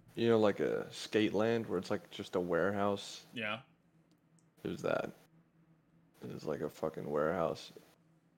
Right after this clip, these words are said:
Speaker 1: Remember in It's Always Sunny when they get the review for the bar?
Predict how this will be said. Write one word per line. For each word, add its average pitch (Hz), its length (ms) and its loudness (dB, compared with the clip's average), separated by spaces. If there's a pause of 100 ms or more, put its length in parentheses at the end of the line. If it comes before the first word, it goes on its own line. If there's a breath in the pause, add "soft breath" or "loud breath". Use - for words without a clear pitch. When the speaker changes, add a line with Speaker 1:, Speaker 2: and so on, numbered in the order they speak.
(160)
Speaker 1:
Remember 131 320 8
in 117 80 6
It's 107 180 4
Always 107 300 8
Sunny 107 360 4
when 101 140 4
they 92 180 2
get 92 200 2
the 98 100 0
review 98 600 0 (280)
for - 160 -4
the 90 100 -2
bar? 95 480 6